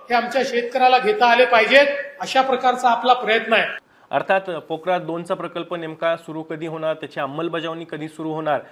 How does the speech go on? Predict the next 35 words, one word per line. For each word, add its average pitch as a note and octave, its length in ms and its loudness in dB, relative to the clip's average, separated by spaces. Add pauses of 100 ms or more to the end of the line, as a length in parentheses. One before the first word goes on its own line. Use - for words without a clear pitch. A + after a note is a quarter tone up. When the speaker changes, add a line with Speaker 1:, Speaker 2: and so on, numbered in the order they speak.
(220)
Speaker 2:
याबद्दल D3+ 380 -6
शेतकऱ्यांचे D#3 580 -10
मोठ्या D3+ 280 -10
प्रमाणात D#3+ 240 -6
प्रश्न D#3+ 300 -12
होते, D#3 180 -8
कारण D3 200 -2
की D#3 200 -10 (180)
या F#3 380 4
योजनेला E3 520 -2
राज्य C3 240 -2
सरकारनं F3 600 0 (300)
निवडणुकांच्या F#3+ 640 0
पूर्वीच F3 520 -4
मान्यता D#3+ 380 0
दिलेली E3+ 340 -4
होती, E3+ 360 -8 (100)
परंतु E3+ 400 -4 (300)
निवडणुका F3+ 460 -2
होऊन F3 300 -2
आता C3+ 180 -2
जवळपास D#3+ 460 -2 (100)
चार F3 180 4
पाच F3 300 0
महिन्यां-, E3 380 -6
चार F3+ 160 2
महिन्यांचा E3+ 420 -4
तरी E3 120 -6
कालावधी D#3+ 440 -4
संपलाय D#3 440 -2 (300)
आणि C#3 220 -6
या E3+ 180 -6
चार E3+ 200 2
महिन्यांच्या E3+ 420 -4
कालावधीत D#3+ 640 -2